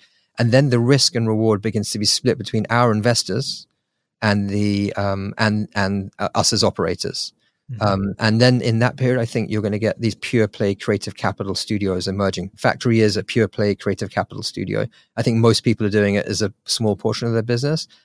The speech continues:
Speaker 1: This model will be normalized. There will be pure play creative capital studios. Um, the work till now will be largely focused on startups, I think, because startups are very much, um, they're more flexible. And anyone who's worked with a big corporate, you, m-,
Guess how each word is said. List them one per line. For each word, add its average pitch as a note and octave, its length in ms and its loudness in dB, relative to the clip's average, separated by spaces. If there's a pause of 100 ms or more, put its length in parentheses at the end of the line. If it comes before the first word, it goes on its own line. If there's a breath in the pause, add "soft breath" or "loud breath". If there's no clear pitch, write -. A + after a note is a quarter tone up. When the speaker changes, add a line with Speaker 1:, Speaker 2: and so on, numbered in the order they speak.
(160)
Speaker 1:
This - 160 0
model A2+ 320 4
will A2 160 4
be A2+ 120 0
normalized. G#2+ 540 0
There G#2+ 120 2
will A2 140 4
be G2 120 -2
pure G#2+ 300 0
play G2+ 220 -2
creative - 340 -4
capital G#2 340 -6
studios. G2+ 580 -6 (460 soft breath)
Um, G#2+ 160 0 (240 soft breath)
the B2 140 4
work C#3 320 6 (200)
till A#2 200 0
now G#2 260 0
will C#3 60 0
be A#2 120 -2
largely A2 300 0
focused G#2+ 360 -4
on G2+ 80 -2
startups, A2 640 0
I A2+ 60 -2
think, C3+ 280 -4
because G#2+ 200 -6
startups - 720 0
are G#2 140 -4
very G#2+ 220 0
much, - 480 -4 (600 soft breath)
um, G2 440 0 (100)
they're G#2+ 280 2
more G2+ 180 -2
flexible. G2 460 0
And A#2+ 180 4
anyone B2 280 4
who's A2 140 0
worked G#2 300 0
with G#2 120 -2
a F#2+ 40 -4
big G2 140 -2
corporate, - 400 -2
you, G#2 100 -2
m-, G#2+ 160 0